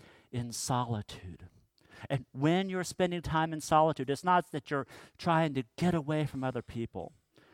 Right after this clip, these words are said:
You are taking the opportunity and the moment to connect with God.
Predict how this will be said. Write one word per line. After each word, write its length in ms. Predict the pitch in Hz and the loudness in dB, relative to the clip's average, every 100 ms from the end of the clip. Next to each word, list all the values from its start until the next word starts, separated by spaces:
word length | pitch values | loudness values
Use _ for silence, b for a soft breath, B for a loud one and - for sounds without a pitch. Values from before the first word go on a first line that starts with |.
| b b b | b b b
You 160 | 160 | 0
are 100 | 139 | 0
taking 840 | 117 - 151 160 165 170 160 160 151 _ b b b | -2 -6 -2 -2 -2 -6 -6 -8 -14 _ b b b
the 160 | 123 120 | 0 2
opportunity 960 | 127 139 151 - 135 123 117 117 117 - b b | 2 0 -6 -8 -8 -8 -8 -8 -8 -12 b b
and 220 | 120 107 | -2 0
the 80 | 107 | -2
moment 640 | 98 110 107 95 85 - - - _ _ _ _ _ | -4 -4 -2 -4 -8 -10 -20 -20 _ _ _ _ _
to 100 | - | -14
connect 460 | - 113 104 98 - | -8 -6 -4 -6 -8
with 140 | 90 | -16
God. 400 | - 78 71 76 | -12 -12 -12 -16